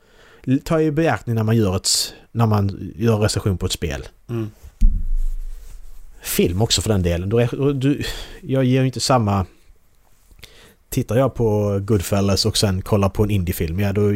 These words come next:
Speaker 1: jag lägger inte dem i samma heller. Man är mer överseende med, eh, dubbel A-titlar och, eh, indiefilmer till exempel.
Speaker 2: Nu måste jag bryta.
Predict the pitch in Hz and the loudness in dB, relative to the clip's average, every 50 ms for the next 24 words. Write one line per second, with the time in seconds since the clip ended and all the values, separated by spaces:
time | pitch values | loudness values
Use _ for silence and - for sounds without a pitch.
0 | 101 101 98 101 - - - - - 113 107 107 104 104 110 104 107 107 107 - | 0 0 -2 -4 -6 -8 -14 -4 0 0 2 2 2 2 2 2 2 0 0 2
1 | 113 110 101 98 101 - - 90 82 82 80 80 - - - - - 73 - - | 0 2 2 0 0 0 -2 -2 -2 -2 -4 -4 -6 -8 -10 -12 -10 -10 -10 -12
2 | - - _ _ _ _ _ _ _ _ _ _ _ - - - - - - - | -16 -20 _ _ _ _ _ _ _ _ _ _ _ -8 -4 -4 -4 -4 -8 -8
3 | - - - - - - - - - - - - - - - - - - - - | -6 -6 -6 -6 -8 -8 -10 -8 -8 -8 -12 -16 -18 -20 -18 -18 -16 -16 -14 -16
4 | - - - 113 113 117 120 120 110 101 120 120 120 110 98 92 - - 107 98 | -12 -8 -4 -2 0 2 2 2 2 2 2 2 2 2 0 -2 -2 0 2 2
5 | 92 92 90 87 90 87 - - - - - - - - - - - - 101 101 | 2 2 2 0 -2 -2 -4 -6 -8 -10 -12 -12 -12 -14 -14 -14 -12 -8 -6 -4
6 | 98 95 90 85 85 - - - - - - - - - - - - - - - | -4 -2 -2 -4 -6 -8 -10 -14 -20 -20 -20 -20 -20 -20 -20 -20 -20 -20 -20 -18
7 | 175 160 151 147 156 147 131 - - - - - - - - _ - - 104 98 | -18 -16 -16 -16 -16 -18 -20 -20 -20 -20 -20 -20 -20 -20 -20 _ -8 -4 -2 0
8 | 101 104 101 92 - - 92 85 - - 90 87 90 87 - - - - 85 80 | 2 2 2 0 0 -2 -2 -2 -2 -4 -2 -2 -2 -2 -4 -6 -6 -4 -2 -2
9 | 85 87 82 87 - - 76 80 76 90 - - _ - - 85 85 - 80 78 | -2 -2 -2 -4 -6 -6 -8 -8 -8 -10 -12 -16 _ -10 -10 -10 -10 -10 -12 -16
10 | - - - - _ _ _ _ _ _ _ _ _ _ _ _ _ _ _ _ | -16 -20 -20 -20 _ _ _ _ _ _ _ _ _ _ _ _ _ _ _ _
11 | _ _ _ _ _ _ _ _ _ _ _ _ _ _ _ _ _ _ _ _ | _ _ _ _ _ _ _ _ _ _ _ _ _ _ _ _ _ _ _ _
12 | _ _ _ _ - - - - - - - - - - - - _ _ _ _ | _ _ _ _ -20 -20 -18 -18 -20 -20 -20 -20 -20 -20 -20 -20 _ _ _ _
13 | _ _ _ _ _ _ _ _ - 147 165 185 196 190 175 - - 180 165 147 | _ _ _ _ _ _ _ _ -6 -2 0 0 2 0 -2 -4 -4 -4 -4 -2
14 | - 190 180 165 185 180 175 - 185 185 180 | 0 0 2 2 2 0 0 0 0 0 0